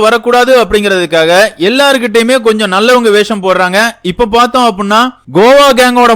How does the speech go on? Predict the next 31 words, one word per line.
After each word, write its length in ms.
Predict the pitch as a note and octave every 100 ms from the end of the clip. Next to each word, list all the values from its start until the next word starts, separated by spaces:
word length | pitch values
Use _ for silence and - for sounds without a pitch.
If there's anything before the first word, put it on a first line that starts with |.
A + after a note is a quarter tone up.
| G#3+
மூளையாவே 460 | C4 C4 B3+ B3+ B3
மாறிட்டாங்க. 440 | A3 A3 G3+ F#3 D#3 - - D#3+
எப்ப 180 | B3 A3+
பார்த்தாலும் 500 | A3 G3+ G3 G3 G#3+ F#3+ -
சௌந்தர்யா, 460 | E3+ G#3 G3+ A3 A3+ F3 F3
ஜாக்லின், 500 | F#3+ G3 G#3 G#3+ F#3
ரயான், 400 | E3 F3 G3 G#3 E3+ D#3
மஞ்சரி 340 | F#3 G3+ F#3 - - F#3+
இந்த 140 | G3+ G3
நாலு 220 | B3 B3+
பேரையும் 400 | G3+ F#3+ F3+ F3
தான் 120 | G3+ - - D#3
ஒரே 160 | G#3+ A3
கூட்டணியா 360 | G3+ G3 G3 F#3+ E3+
பார்க்க 220 | E3+ F3
முடியும். 260 | E3 G3 A#3+ - E3+
அந்த 120 | C4 B3+
வகையில 260 | F#3+ F#3 F#3 F#3
மஞ்சரியோட 420 | F3+ A3 B3 A#3 G3 D#3+
கேம் 180 | G3+ G3+
பிளே 180 | G3 F3+ D3+
வந்து 200 | D3+ F3+ - _ -
செம 320 | E3 F#3 G3+ F3+
சேஃப் 260 | G3+ G#3+ G#3
கேம் 180 | A3 F#3+
அப்படின்னே 280 | F3+ G3 F#3+
சொல்லலாம். 320 | F3 F3 E3+ - - C#3
அதாவது 240 | E3+ F3 D#3+ F3 E3 - _ D3+
தன்னோட 280 | F3+ F#3+ F3+ E3+
நிலைப்பாட்டுக்காக 800 | A3 C4+ A#3 A#3+ G3+ F#3 E3 D#3+ F3 F#3 -
பல 200 | D#3+ G#3+